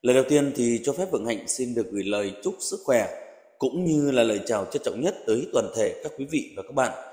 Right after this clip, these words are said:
Xin được kính chúc cho tất cả mọi người có thật là nhiều sức khỏe, luôn được hạnh phúc và bình an trong cuộc sống. Kính thưa các quý vị và các bạn thân mến, thì như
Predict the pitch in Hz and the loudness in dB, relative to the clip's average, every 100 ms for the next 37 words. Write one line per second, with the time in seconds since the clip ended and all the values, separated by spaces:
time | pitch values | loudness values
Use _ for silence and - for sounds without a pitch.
0 | - - - - 135 135 117 - 127 208 | -20 -20 -6 0 0 0 -2 -2 -2 -2
1 | 214 - 120 107 175 - 104 101 107 113 | -2 -2 -6 -4 -4 0 0 -2 -4 0
2 | 117 113 - - _ - 110 143 - - | 0 -2 -12 -20 _ -2 -2 -2 -2 -2
3 | 101 104 104 90 78 - 185 185 127 92 | -4 -4 -4 -4 -8 -8 -6 2 2 2
4 | - - - _ 120 139 135 - 117 113 | -6 -14 -20 _ 4 6 6 0 -4 -6
5 | - 196 - - - 101 101 98 82 - | 2 2 2 -4 -2 -2 -2 -6 -8 -6
6 | 120 113 107 123 107 90 - 95 131 - | -4 -4 -6 -8 -6 -6 -4 -6 -8 -18
7 | _ _ _ _ _ _ _ 151 151 175 | _ _ _ _ _ _ _ -2 2 2
8 | 165 175 156 131 92 82 92 98 - 135 | 2 -2 0 0 0 -4 -2 -2 -2 -2
9 | 131 90 - 117 117 117 165 - _ _ | -2 -4 -8 -6 -4 -4 -6 -16 _ _
10 | _ _ - 127 120 143 | _ _ -2 2 2 2